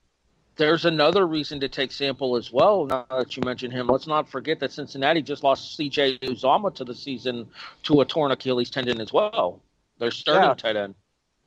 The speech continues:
Speaker 2: Yeah, and I mean, he's a, like I said, I mean, he's serviceable. Uh, a lot of people was, was talking about him after that Thursday night game. So definitely, definitely somebody that, you know, you could stream and look at.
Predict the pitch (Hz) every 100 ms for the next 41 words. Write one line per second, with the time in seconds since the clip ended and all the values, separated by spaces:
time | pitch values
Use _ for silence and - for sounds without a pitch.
0 | _ 123 160 175 127 123 139 143 147 156
1 | 160 156 147 170 175 135 147 151 135 -
2 | 208 143 139 131 143 - 147 208 190 -
3 | 127 127 - _ _ _ _ 151 151 139
4 | 139 151 151 147 160 143 151 139 147 147
5 | - 123 _ 147 139 - 147 143 156 135
6 | 139 127 143 143 135 - _ _ _ _
7 | 135 143 151 147 139 - 147 147 147 135
8 | 139 117 143 185 160 120 - 135 123 120
9 | _ _ _ _ _ - - - 120 175
10 | 180 202 196 160 - _ _ _ _ _
11 | 117 156 190 190 175 151 143 135 139 -
12 | 156 143 131 139 131 131 127 131 127 123
13 | 127 120 107 - - 135 127 120 120 120
14 | 117 104 -